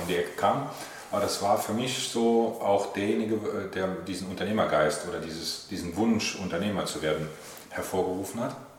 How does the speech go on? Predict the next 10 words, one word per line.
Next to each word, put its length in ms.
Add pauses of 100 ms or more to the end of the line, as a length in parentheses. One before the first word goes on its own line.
(760)
Ich 80
fand 140
das 100
damals 300
schon, 140
äh, 840
ziemlich 320 (120)
cool. 200 (920)
Und, 540 (220)
ähm, 600